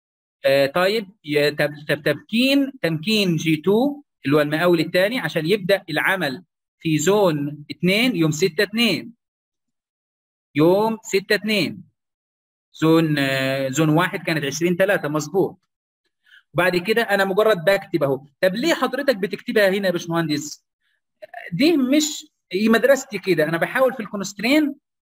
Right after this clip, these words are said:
عشان لما نيجي نغير نبقى عارف فين، آه، لأن أنا بحط الكونسترين مرة واحدة. لاحظ إن أنت مفروض، ولكن، آه، مفروض تحط كام constrain؟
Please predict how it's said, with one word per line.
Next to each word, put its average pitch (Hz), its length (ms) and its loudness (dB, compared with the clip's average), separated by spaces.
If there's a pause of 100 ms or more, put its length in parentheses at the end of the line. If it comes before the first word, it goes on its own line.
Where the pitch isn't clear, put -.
عشان 175 220 0
لما 185 220 0
نيجي 226 160 -4
نغير 226 440 2
نبقى 180 240 -2
عارف 196 200 0 (160)
فين، 196 360 0
آه، 160 460 2 (180)
لأن 175 200 2
أنا 240 120 0
بحط 262 300 -2
الكونسترين 214 520 -2 (100)
مرة 233 280 2
واحدة. 240 420 0 (240)
لاحظ 214 420 0
إن 196 160 -4
أنت 208 160 0
مفروض، 202 540 0
ولكن، 202 340 0
آه، 170 260 -4
مفروض 165 380 -2
تحط 202 320 -4
كام 208 220 0
constrain؟ 170 720 0